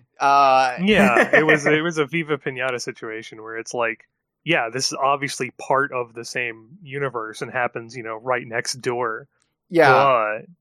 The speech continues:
Speaker 1: We, we,
Speaker 2: sort of thing.
Speaker 1: but we never got the saving grace of, oh yeah, that, that goldfish is actually Royston in disguise. Um, we, we never got that kind of word of God,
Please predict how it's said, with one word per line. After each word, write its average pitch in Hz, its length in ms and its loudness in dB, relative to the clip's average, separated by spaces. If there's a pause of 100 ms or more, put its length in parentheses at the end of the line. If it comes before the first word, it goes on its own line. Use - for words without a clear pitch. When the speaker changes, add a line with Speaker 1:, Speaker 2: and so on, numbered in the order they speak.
(280)
Speaker 1:
We, 175 240 -4
we, 170 100 -2
Speaker 2:
sort 113 120 -6
of 113 80 -14
thing. 165 300 -6
Speaker 1:
but 170 100 0
we 165 100 -4
never 160 240 2
got 147 280 0
the 139 80 -10
saving 131 400 -6
grace 117 500 -8
of, 107 400 -4 (180)
oh 160 160 2
yeah, 151 260 2
that, 139 320 -2
that 139 420 -2
goldfish 135 540 -6
is 117 140 -10
actually 120 300 -8
Royston 113 500 -8
in 110 140 -12
disguise. 98 760 -6 (480)
Um, 98 580 -4 (360)
we, 135 160 -10
we 139 140 -6
never 147 240 -2
got 127 260 0
that 117 160 -4
kind 120 240 -6
of 107 100 -8
word 117 380 -6
of 104 160 -6
God, 107 560 -2